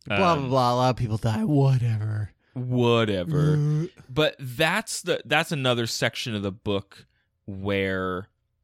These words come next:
Speaker 2: the, the sex stuff is so outlandish that I have to believe it's trying to be played for comedy, but it sort of just feels a little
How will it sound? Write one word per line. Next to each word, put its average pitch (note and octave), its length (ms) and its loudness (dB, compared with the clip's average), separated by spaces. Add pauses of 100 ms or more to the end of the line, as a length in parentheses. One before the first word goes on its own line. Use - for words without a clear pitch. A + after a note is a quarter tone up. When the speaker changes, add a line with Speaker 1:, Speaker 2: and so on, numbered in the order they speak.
(380)
Speaker 2:
the, G2+ 760 -2 (400)
the E2+ 340 -10 (200)
sex - 640 -2
stuff - 760 -4
is A#2+ 220 -4
so B2 460 0
outlandish C#3 800 -2
that A2+ 140 -2
I G#2 260 -4 (120)
have A2 520 -10
to G3+ 100 0
believe G3 360 -2
it's G3+ 200 -8
trying G3 320 -4
to G3 40 -2
be G3 140 -4
played G3 280 -2
for - 100 -6
comedy, G#3+ 640 -6 (380)
but C3 120 4
it C3 160 0
sort B2 540 0
of A#2+ 140 -2
just B2 360 -2
feels B2 460 -2
a A#2 60 0
little A2+ 1040 0